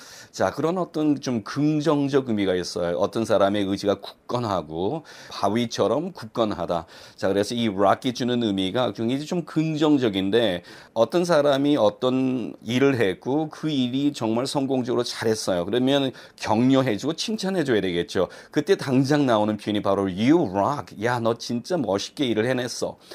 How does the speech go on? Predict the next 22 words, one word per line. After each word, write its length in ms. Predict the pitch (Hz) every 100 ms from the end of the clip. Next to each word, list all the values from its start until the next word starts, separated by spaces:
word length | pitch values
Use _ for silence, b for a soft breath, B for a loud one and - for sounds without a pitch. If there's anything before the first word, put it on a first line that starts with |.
| B -
너 80 | 117
진짜 480 | - 117 120 180 180
최고야. 560 | - 135 117 107 90 -
너 180 | 113 110
진짜 320 | 113 107 131
짱이야." 580 | - 135 135 143 147 160
혹은 320 | 151 156 151
요즘 340 | 113 113 127 - B
한국 240 | - 131 117
사람들이 300 | 127 110 110
많이 180 | 101 95
쓰는 260 | 127 127 135
"찐이야." 540 | - 175 165 156 156
여기에 340 | 127 113 123 131 B B -
가장 320 | 123 180 220
적절할 440 | 135 - 131 117
수 160 | - 120
있는 200 | 113 113
영어 200 | 98 98
표현이 260 | - 101 98
바로 220 | 98 101
"You 460 | 110 92 120 139